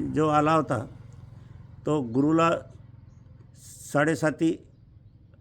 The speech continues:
देण्यासाठी आलेला होता. उज्जैन क्षेत्री जे शनी मंदिर आहे ते विक्रमादित्याच्या कथेवर आधारित आहे आणि बीडमध्ये जे श-, अर्धशक्तिपीठ आहे तर विक्रमादित्य तिथे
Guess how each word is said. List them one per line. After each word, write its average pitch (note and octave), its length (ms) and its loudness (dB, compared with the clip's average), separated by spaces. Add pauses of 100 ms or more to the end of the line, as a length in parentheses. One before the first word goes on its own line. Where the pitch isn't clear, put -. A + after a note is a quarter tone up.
(260)
देण्यासाठी D3+ 600 0
आलेला C3 340 0
होता. G2 260 -6 (1600)
उज्जैन B2 360 0
क्षेत्री D#3+ 420 -2
जे D#3 140 0
शनी D3 240 -2
मंदिर D#3 320 -2
आहे D#3+ 100 0
ते D#3+ 140 -2
विक्रमादित्याच्या D3+ 920 -2
कथेवर D#3 500 0
आधारित C#3 400 0
आहे G#2 180 -6 (1800)
आणि C#3 200 0
बीडमध्ये D#3+ 580 0
जे D#3 160 0
श-, D#3+ 120 -4
अर्धशक्तिपीठ D3 920 0
आहे D3+ 340 2
तर - 320 -10
विक्रमादित्य D3+ 800 0
तिथे D3 360 0